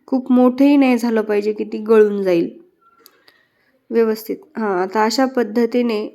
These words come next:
तुम्ही व्हिडिओमध्ये पाहू शकता, अशा पद्धतीने एक गोल छिद्र करून घ्यायचं. ते असे दुमडून घ्यायचे आणि हळूच छोटासा, थोडासा भाग कात्रीने कापून घ्यायचा त्याचा. मैत्रिणींनो,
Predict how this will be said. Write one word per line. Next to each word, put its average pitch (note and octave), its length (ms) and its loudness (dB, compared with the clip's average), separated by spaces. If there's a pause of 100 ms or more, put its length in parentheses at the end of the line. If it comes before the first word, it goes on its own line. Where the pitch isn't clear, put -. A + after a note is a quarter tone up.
तुम्ही A3+ 160 -4
व्हिडिओमध्ये A3+ 560 0
पाहू A#3+ 320 0
शकता, A3 440 -6
अशा G#3+ 200 -6
पद्धतीने A3 720 -6
एक G#3 140 -8
गोल A3 240 2
छिद्र A3 340 -6
करून G#3+ 380 -2
घ्यायचं. G#3 420 -6 (1800)
ते G3 360 -4
असे A#3 180 -6
दुमडून A3+ 540 0
घ्यायचे A3 560 -2
आणि A3 240 -6
हळूच C4 520 0 (180)
छोटासा, C4 580 -2 (580)
थोडासा C#4+ 480 2
भाग G#3 240 -6 (140)
कात्रीने G#3 460 -4
कापून G#3+ 420 -6
घ्यायचा F3+ 320 -6
त्याचा. - 300 -12 (1300)
मैत्रिणींनो, A3+ 800 -2